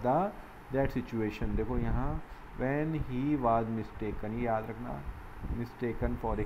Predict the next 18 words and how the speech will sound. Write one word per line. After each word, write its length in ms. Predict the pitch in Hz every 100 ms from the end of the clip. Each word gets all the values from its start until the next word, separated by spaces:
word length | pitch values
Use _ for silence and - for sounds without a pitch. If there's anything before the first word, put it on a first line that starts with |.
| -
captain, 420 | 95 - 101 -
कैप्टन 260 | 107 - 117
वॉन 300 | 113 117 120
स्टॉल, 380 | - 135 123 95 - - - - -
हमने 240 | 110 117
भी 160 | 113 113
देखा 240 | 113 151
है 120 | 165
ना। 100 | 208 180 - - -
तो 60 |
जब 180 | 147 190
उसको 300 | 190 - 190 180 143 131 -
गलती 340 | 117 143 175 208
से 360 | 196 180 175 170 - - -
कैप्टन 420 | 160 - 202 196
समझ 320 | 185 156 175
लिया 300 | 180 170 160
गया, 500 | 117 117 147 104 95